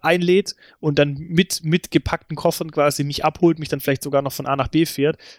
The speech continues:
und quasi sowohl die, das Ausfahren von, von Bestellungen als auch gleichzeitig das Transportieren von Personen irgendwie eine weitere Dienstleistung von Amazon sein wird.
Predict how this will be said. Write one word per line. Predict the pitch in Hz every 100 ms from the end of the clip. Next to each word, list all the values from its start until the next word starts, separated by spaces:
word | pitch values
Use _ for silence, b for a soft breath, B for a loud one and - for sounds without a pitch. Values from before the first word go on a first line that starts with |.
| B
und | 151
quasi | 143 143 143
sowohl | - 131 147 175
die, | 147 139 135 b b b _ _ _ _ -
das | 127 - -
Ausfahren | 147 190 - - 151 147
von, | - 139 131 -
von | - 127 123
Bestellungen | 123 - 165 185 180 165
als | 139 151 -
auch | 151
gleichzeitig | - 143 143 147 139 -
das | 135
Transportieren | - 139 - 131 - 160 156
von | - 143
Personen | 135 131 - 147 151 147
irgendwie | 143 135 135 131 127 - _ _ -
eine | 131 131
weitere | 139 143 139
Dienstleistung | 139 - 139 127 131
von | - 127
Amazon | 127 123 - 113
sein | 113 113
wird. | 113 -